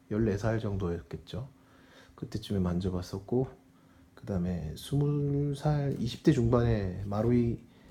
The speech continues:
엠피 파이브를 사가지고 좀 써봤죠. 의미 없이 연발로 갈아버리는 그렇게 총을 뿌려버리는 거는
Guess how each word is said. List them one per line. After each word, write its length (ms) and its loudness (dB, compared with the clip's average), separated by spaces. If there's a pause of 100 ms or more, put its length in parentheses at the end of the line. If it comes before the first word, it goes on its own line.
(160)
엠피 260 2
파이브를 840 2
사가지고 580 -6 (200)
좀 260 -8 (260)
써봤죠. 600 -6 (680)
의미 260 10
없이 520 6
연발로 420 6
갈아버리는 680 4
그렇게 600 -4
총을 280 -2
뿌려버리는 560 2
거는 240 -4